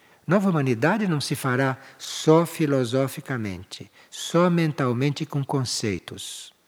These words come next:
À medida que nós estamos fazendo contato com esta nova humanidade, que está um pouco distante ainda de estar aqui completamente presente. Mas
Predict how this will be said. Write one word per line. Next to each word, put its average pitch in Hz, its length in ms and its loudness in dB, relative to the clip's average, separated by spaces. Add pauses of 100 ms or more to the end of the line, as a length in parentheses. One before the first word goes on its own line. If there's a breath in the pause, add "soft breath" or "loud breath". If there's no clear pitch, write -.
(520 loud breath)
À 135 80 -2
medida 220 420 6
que 226 120 2
nós 185 200 4
estamos 202 800 2
fazendo 196 520 2
contato 139 760 -2
com 147 100 -2
esta 139 260 -2
nova 143 460 0
humanidade, 113 920 -4 (600 soft breath)
que 98 560 -2 (440)
está - 320 -8
um 104 120 -4
pouco 113 680 -6 (140)
distante 147 540 0
ainda 131 300 0
de 107 100 -6
estar 113 280 -4
aqui 131 460 -4 (260 soft breath)
completamente 117 760 -2
presente. 92 720 -2 (600)
Mas 196 480 4